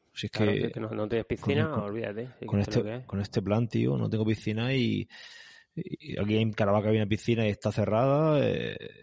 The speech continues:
Speaker 1: no, no tienen indicios de abrir porque es una piscina privada y, y nada, mientras esté el gobierno pagando los ertes, pues a ver si dejan ya de pagárselo y, y decide el hombre de la piscina volver a abrirla.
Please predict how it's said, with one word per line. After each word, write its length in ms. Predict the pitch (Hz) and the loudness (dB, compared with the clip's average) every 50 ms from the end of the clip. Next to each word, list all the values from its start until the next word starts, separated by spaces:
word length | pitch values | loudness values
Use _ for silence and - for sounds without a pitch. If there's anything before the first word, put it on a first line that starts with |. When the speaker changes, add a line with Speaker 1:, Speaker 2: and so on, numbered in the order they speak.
| - 98 98 98 | -12 -10 -8 -6
Speaker 1:
no, 340 | 98 104 107 107 107 107 107 | -2 0 2 2 4 4 4
no 140 | 107 107 | 2 2
tienen 240 | - 113 110 107 107 | 2 2 2 2 4
indicios 320 | 104 104 110 110 - 120 101 | 4 4 2 2 2 2 4
de 80 | 101 | 4
abrir 260 | 101 98 113 131 143 | 4 4 4 2 2
porque 200 | 139 113 101 110 | 0 -2 0 2
es 20 | 107 | 2
una 100 | 104 98 | 2 2
piscina 340 | 98 95 - 107 104 101 95 | 0 -2 0 0 0 2 2
privada 520 | 87 98 98 101 110 120 135 147 160 151 | 2 4 4 4 4 4 4 4 4 4
y, 420 | 127 110 104 101 98 95 90 - - _ _ - - - - - - - - - - - _ _ _ _ _ _ _ - - 254 262 311 - 220 | 4 2 2 2 2 0 -2 -4 -8 _ _ -20 -18 -14 -12 -10 -10 -10 -10 -10 -14 -18 _ _ _ _ _ _ _ -8 -8 -8 -8 -14 -10 -4
y 300 | - 87 90 90 90 90 | -2 0 2 2 2 2
nada, 220 | 85 95 101 104 | 2 2 2 2
mientras 300 | 123 127 107 95 104 98 | 2 2 2 2 2 2
esté 160 | 95 - 113 110 | 2 2 2 2
el 40 | |
gobierno 260 | 107 107 110 113 113 104 | 4 4 4 2 2 2
pagando 320 | 110 107 110 110 107 107 | 4 4 4 4 4 4
los 140 | 107 110 113 | 6 6 6
ertes, 260 | 117 123 - 151 156 - | 4 4 2 0 0 0
pues 180 | - 113 101 92 | 0 2 4 4
a 40 | 92 | 4
ver 100 | 98 - | 4 4
si 100 | - 104 | 2 2
dejan 220 | 98 - 104 104 | 2 2 2 2
ya 80 | 104 104 | 2 2
de 80 | 104 | 4
pagárselo 540 | 107 104 104 104 101 - 120 120 135 139 135 | 4 4 2 2 2 2 0 2 2 2 2
y, 60 | 123 110 | 2 2
y 400 | 101 95 95 - 82 87 87 92 | 2 0 -2 -2 -2 0 0 0
decide 320 | 90 - - 110 101 95 98 | 0 0 2 2 2 4 4
el 60 | 95 | 2
hombre 460 | 98 95 95 92 95 95 95 92 92 | 2 0 0 0 2 2 4 4 4
de 60 | 90 90 | 2 2
la 60 | 87 | 0
piscina 480 | - 92 - - 104 95 92 92 92 90 | -2 -4 -2 -2 0 2 2 2 2 4
volver 200 | 90 90 92 92 | 4 4 4 4
a 40 | 87 | 2
abrirla. 340 | 95 131 156 160 143 - | 2 2 2 0 0 -2